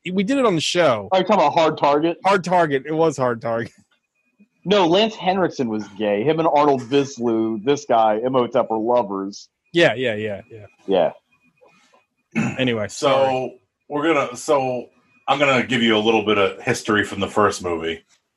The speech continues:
Speaker 3: So in the first movie, Rachel Weisz is, like, a li-, an Egypt, Egyptian librarian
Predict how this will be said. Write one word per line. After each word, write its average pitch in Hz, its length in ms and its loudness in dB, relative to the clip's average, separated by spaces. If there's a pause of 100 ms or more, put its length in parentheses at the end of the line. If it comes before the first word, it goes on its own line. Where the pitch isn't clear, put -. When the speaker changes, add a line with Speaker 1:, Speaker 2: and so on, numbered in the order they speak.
(600)
Speaker 3:
So 127 180 0
in 123 80 2
the 117 60 2
first 123 400 -2
movie, 120 600 -2 (680)
Rachel 127 420 0
Weisz 107 480 -2
is, 107 140 -6
like, 107 160 -2
a 107 60 2
li-, 104 260 2
an 101 240 -2
Egypt, 107 480 -2 (540)
Egyptian 117 480 -2
librarian 98 840 0